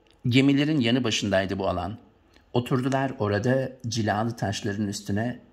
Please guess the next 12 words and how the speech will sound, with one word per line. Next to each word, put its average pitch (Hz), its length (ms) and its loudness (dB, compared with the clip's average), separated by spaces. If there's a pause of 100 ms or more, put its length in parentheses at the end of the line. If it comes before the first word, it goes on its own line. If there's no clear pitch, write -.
(260)
yan 101 280 -2
yana. 98 280 -8 (3250)
Burada 156 560 4
gördüğümüz 120 540 4
gibi 101 280 -4 (680)
ikisi 151 500 -2 (180)
aynı 127 260 4
anda 123 240 4
kalkıyor. 127 680 -2 (2250)
Yankılı 120 540 2
avludan 117 520 0
geçiyor. 110 640 -4